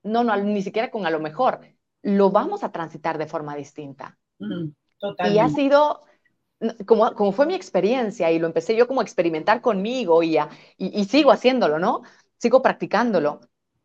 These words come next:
Speaker 1: Y cuando lo comparto con la gente, que fue hace un año que ya terminé de diseñar, fueron meses, ¿no? En que, en que te-, quería diseñar de una forma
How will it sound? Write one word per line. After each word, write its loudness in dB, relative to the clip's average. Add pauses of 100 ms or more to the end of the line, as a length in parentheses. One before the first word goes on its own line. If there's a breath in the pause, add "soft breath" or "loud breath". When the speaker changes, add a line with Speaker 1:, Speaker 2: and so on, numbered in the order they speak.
(500)
Speaker 1:
Y -2
cuando 4
lo 2
comparto 0
con -2
la -2
gente, -4
que -8
fue -2
hace -6
un -2
año -2
que -2
ya 4
terminé 4
de 4
diseñar, -2
fueron 0
meses, 2
¿no? 0
En -4
que, -4 (120)
en -2
que -4
te-, -2
quería 0
diseñar -2
de -2
una -6
forma -4